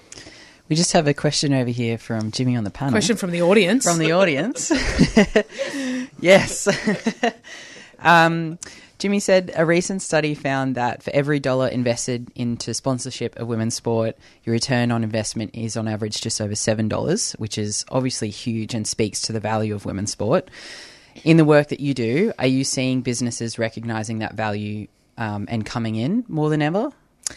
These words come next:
Speaker 2: That's a great question, Jimmy. I think that we're starting to see great, um, investment and uptake of companies to do that. It's a slow burn. Um, I still battle,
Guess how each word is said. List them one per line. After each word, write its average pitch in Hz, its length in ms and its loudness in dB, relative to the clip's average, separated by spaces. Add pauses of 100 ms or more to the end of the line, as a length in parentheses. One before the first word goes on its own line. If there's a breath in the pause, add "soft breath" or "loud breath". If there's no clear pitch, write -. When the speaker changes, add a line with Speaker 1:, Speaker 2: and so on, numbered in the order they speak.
(280 loud breath)
Speaker 2:
That's 220 260 2
a 214 60 0
great 220 300 4
question, 190 320 0
Jimmy. 190 280 -2
I 208 140 0
think 233 360 2
that 240 120 6
we're 226 140 4
starting 220 460 6
to 214 100 -6
see 202 480 0
great, 190 500 2 (200)
um, 180 280 2
investment 180 640 0
and 170 100 0
uptake 170 500 0
of 165 140 -4
companies 170 540 -6
to 170 100 -4
do 165 240 -2
that. 156 260 -2 (440 loud breath)
It's 180 160 -2
a 190 40 -4
slow 196 280 4
burn. 185 400 0 (440 loud breath)
Um, 170 520 0 (1120 soft breath)
I 185 100 4
still 196 320 2
battle, 170 520 2